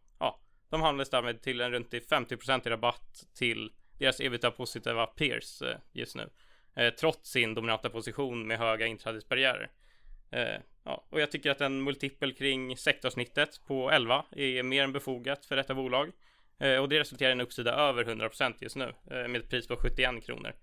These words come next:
Eh, så det är lite därför jag tycker ni ska köpa Scanbook, som ska hålla lite kort och, eh, ja, sen så kan man prata mycket mer om triggers och, eh, ja, de har en, de har en fabrik som de flyttar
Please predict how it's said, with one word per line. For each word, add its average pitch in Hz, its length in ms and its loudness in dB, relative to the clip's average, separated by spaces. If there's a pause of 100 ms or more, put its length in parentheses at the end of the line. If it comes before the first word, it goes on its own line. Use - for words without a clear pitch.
Eh, 135 280 4
så 156 140 -4
det 160 160 0
är 156 40 -4
lite 147 240 -4
därför 127 260 2
jag 123 100 0
tycker 123 200 -6
ni 120 100 -4
ska 120 160 0
köpa 123 320 -2
Scanbook, - 500 -4
som - 220 -8
ska 143 120 0
hålla 139 180 2
lite 143 200 -2
kort - 440 -4
och, - 280 -2 (140)
eh, 131 140 -4 (380)
ja, 135 160 4
sen 147 140 4
så 143 140 -2
kan 143 140 -2
man 135 140 -2
prata 135 220 0
mycket 131 320 -4
mer 123 120 0
om 117 160 -4
triggers 143 640 0
och, 120 220 -4 (120)
eh, 120 120 -4 (420)
ja, 131 180 -4
de 135 140 -2
har 139 120 4
en, 135 80 -4
de 135 60 -2
har 139 80 0
en 135 60 -2
fabrik 135 380 -10
som 139 100 -8
de 135 100 -8
flyttar 135 420 -4